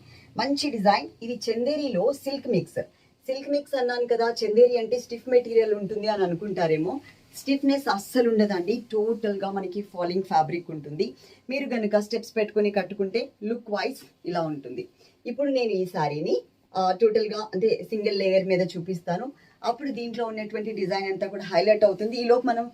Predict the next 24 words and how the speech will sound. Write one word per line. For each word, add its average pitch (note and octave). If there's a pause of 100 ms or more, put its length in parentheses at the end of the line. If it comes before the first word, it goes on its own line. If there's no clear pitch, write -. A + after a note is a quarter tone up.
(220)
బ్లౌజ్ A#3
కూడా C4
ఈ A#3
సారీకి G#3
ఎలా G3+
వచ్చిందో G#3
ఒకసారి G3+ (100)
చూసేసాం G#3
అనుకోండి. F#3 (380)
చూసేసిన C4+
తర్వాత G#3+
నేను C4+
సింగిల్ A3+
లేయర్ G3+
మీద G3 (100)
సారీ F3+
చూపిస్తాను. F3+ (320)
ఈ B3
ఒక్క A#3+
సారీయే C4+
కాదు, G#3+
ఇంకొక A3
బ్యూటిఫుల్ A#3+
డిజైన్ G#3